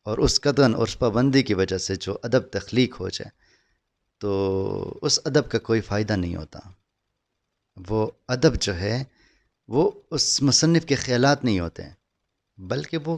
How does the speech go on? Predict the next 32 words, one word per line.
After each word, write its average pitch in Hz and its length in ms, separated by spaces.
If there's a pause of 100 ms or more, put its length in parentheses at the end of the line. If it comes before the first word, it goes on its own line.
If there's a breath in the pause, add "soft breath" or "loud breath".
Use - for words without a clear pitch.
(140)
पाबंदी 139 460
की 107 140
वजह 95 240
से 107 280 (800)
जो 95 180
है, 87 500
उससे - 380
कहलवाए 107 640
गए 95 140
होते 90 340
हैं, 92 120
उसमें 104 320
ना 101 140
असर 113 340
होता 90 300
है, 90 200
ना 95 200
उसकी, 95 400 (760)
अ, 85 360
मैं 90 200
कहता 90 300
हूँ 90 160
कोई 92 160
खूबी 110 380
होती 85 340
है, 87 440
ना 90 420 (600)
उसका - 200
कोई 104 160
फ़ायदा 101 360
होता 90 360
है। 98 80